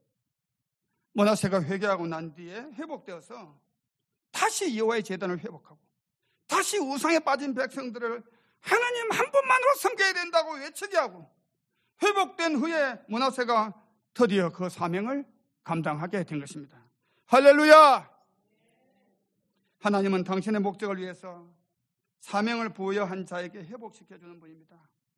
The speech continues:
이것이 바로 보-, 놀라운 복음의 내용입니다. 실수한, 거짓말한 아브라함에게 그랬고,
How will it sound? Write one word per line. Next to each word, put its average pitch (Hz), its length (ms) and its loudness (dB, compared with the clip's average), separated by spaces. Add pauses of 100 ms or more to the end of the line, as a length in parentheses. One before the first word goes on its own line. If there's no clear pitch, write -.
(360)
이것이 208 280 -2
바로 190 280 -2
보-, 180 440 -6
놀라운 247 560 0
복음의 214 340 2
내용입니다. 151 560 -18 (1600)
실수한, 302 800 2
거짓말한 285 640 4
아브라함에게 302 600 2
그랬고, 269 560 -2